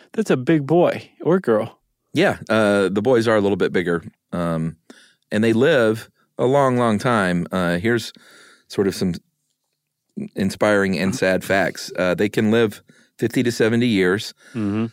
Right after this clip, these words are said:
Speaker 2: Uh, they've found and recorded at least one elephant that lived to be eighty-six that has set the record, which is just amazing. But here's the saddest thing.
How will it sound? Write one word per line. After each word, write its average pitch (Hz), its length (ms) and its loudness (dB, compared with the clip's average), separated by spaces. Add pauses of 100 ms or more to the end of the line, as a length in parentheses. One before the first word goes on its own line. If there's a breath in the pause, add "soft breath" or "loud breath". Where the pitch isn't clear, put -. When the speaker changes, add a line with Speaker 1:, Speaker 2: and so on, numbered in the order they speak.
(180)
Speaker 2:
Uh, 90 800 0 (300)
they've 95 260 0
found 101 560 0
and 92 160 -2
recorded 95 680 0 (140)
at 85 180 -4
least 113 260 -2
one 107 160 0
elephant 90 380 0
that 90 100 0
lived 92 180 0
to 92 60 -4
be 87 220 -2
eighty-six 90 640 -2
that - 180 -4
has 85 180 -6
set - 200 -4
the 85 100 -2
record, 82 440 -2 (500 soft breath)
which - 160 -8
is 87 120 -4
just - 240 -2
amazing. 85 500 -2 (720 loud breath)
But 113 240 2
here's 135 300 0
the 107 100 2
saddest 113 420 0
thing. 85 340 -2